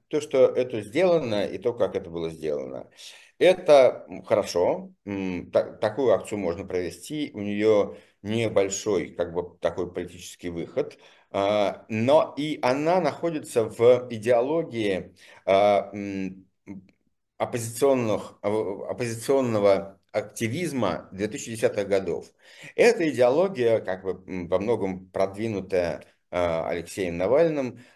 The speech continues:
состояла в том, что мы должны вывести в, там, по поводу, там, какого-то, а, политического вопроса. Мы,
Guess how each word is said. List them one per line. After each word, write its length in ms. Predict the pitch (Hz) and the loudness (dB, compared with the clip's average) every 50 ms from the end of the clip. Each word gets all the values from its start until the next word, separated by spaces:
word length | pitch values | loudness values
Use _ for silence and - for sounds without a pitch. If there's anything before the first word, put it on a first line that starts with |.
| _ - | _ -16
состояла 680 | - - 104 95 92 - 101 101 107 135 151 156 139 110 | -8 -6 -6 -6 -2 2 2 4 4 4 4 4 2 0
в 140 | - - _ | -2 -6 _
том, 220 | - 151 151 151 | -2 0 0 -2
что 560 | - - - _ - 117 117 120 117 117 - - | -6 -10 -4 _ 4 6 6 6 4 2 -2 -6
мы 180 | 113 113 131 139 | -6 -6 -4 0
должны 500 | 120 120 117 113 104 104 120 131 139 135 | 2 2 2 2 0 -2 -4 -4 -4 -4
вывести 500 | 107 92 123 131 120 104 95 - - 92 | -4 -4 -6 -4 -4 -6 -8 -8 -10 -10
в, 100 | - - | -6 -2
там, 280 | - 90 90 87 87 - | -2 -2 -2 -4 -4 -2
по 120 | - 90 | -2 -2
поводу, 600 | - - 131 120 104 98 95 90 90 85 - - - | 0 -2 -4 -4 -4 -6 -4 -4 -6 -6 -8 -8 -6
там, 260 | - 78 73 - - _ | -6 -6 -6 -8 -8 _
какого-то, 680 | - 87 - - 107 95 85 80 80 90 82 - - - _ _ _ _ _ _ | -8 -6 -4 -4 -4 -4 -4 -4 -2 -4 -4 -4 -6 -14 _ _ _ _ _ _
а, 320 | - 90 90 87 87 87 - | -4 -2 0 2 2 2 0
политического 720 | - - - 117 120 113 117 120 107 - - - 87 87 85 | -2 -2 -2 -2 -2 -2 -6 -10 -12 -12 -6 -2 0 2 2
вопроса. 560 | 90 87 87 90 87 85 - - - - 60 | 2 2 2 0 0 -2 -2 -4 -10 -14 -12
Мы, 480 | 82 87 98 120 120 117 110 98 104 | -10 -8 -6 -6 -4 -6 -6 -8 -10